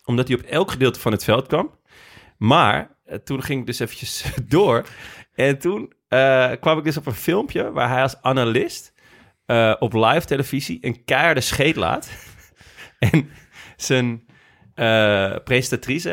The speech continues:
en zijn mede-analist gaan helemaal stuk. Die hebben het gewoon niet. Die kunnen alleen maar zeggen,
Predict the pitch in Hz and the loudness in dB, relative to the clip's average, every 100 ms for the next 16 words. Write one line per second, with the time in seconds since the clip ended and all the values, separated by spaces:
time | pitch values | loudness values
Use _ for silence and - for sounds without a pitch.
0 | - 123 117 113 110 123 131 123 123 147 | -4 -4 -4 -2 2 2 2 0 0 -2
1 | - 113 101 87 85 117 151 143 113 120 | -4 -4 -4 -6 0 2 2 -2 2 2
2 | 113 113 107 95 - 117 90 - 120 123 | 2 0 2 0 0 -4 -4 -8 0 2
3 | 123 107 98 123 156 131 - 104 92 98 | 2 -6 0 2 4 0 0 -4 -2 -4
4 | 107 - 139 135 139 139 120 | -6 -2 0 0 0 -2 -8